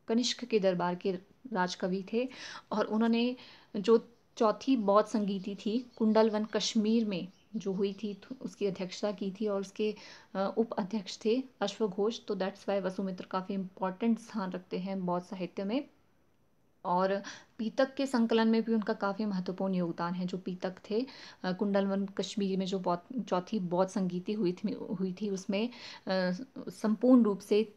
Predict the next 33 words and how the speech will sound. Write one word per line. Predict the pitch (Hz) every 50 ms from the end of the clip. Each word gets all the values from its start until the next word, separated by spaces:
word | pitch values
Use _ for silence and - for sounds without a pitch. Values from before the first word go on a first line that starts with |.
| _ -
तीनों | 214 214 214 220 226
पीतकों | 226 - 220 190 - 202 - 202 202
का | 180 202 208
संकलन | 202 - 190 185 185 180 180 180 180 185
हुआ | 170 196 170 165 165 156
था, | - - - - 180 - _ _ -
ठीक | - 175 -
है। | 240 220 190 - - - - - - - - - - - _ _ _ _ _ _ -
तो | 226
नेक्स्ट | 226 226 247 240 - -
क्वेश्चन | - 262 254 - 277 254
है | 247 262 254 254
हमारा, | 233 214 208 208 208 202 208 220 262 254 - - _ _ _ _ _ _ _ _ _ _ - 226
मिलिंद | 220 240 247 254 277 277 269
पन्हो | 269 - 226 226 220 220 233 262 254
के | 254 269 247
लेखक | 208 196 196 - 226 208 -
कौन | - 175 160 160
हैं? | 165 185 240 214 - - -
ठीक | 226 - 233
है, | 220 208
मिलिंद | 196 196 196 208 214 226 233 226
पन्हो, | - - 208 202 202 220 220 220 226 214
अ, | - - - - 185 185 185 190 190 190 190 190 180 180 185
महाकाव्य | 185 196 - - 190 214 196 208 208 - 180 180 180 -
है, | 190 180 180 190 233
अ, | 269 - - - - - - _ _ 190 190 190
नागसेन | 190 185 185 185 190 185 - - 220 208 208
द्वारा | 190 185 185 190
लिखा | 190 185 185 - 208
गया। | 190 185 196 208
तो | 226 - 202
नागसेन | 190 185 185 180 180 - 208 196 202 196 190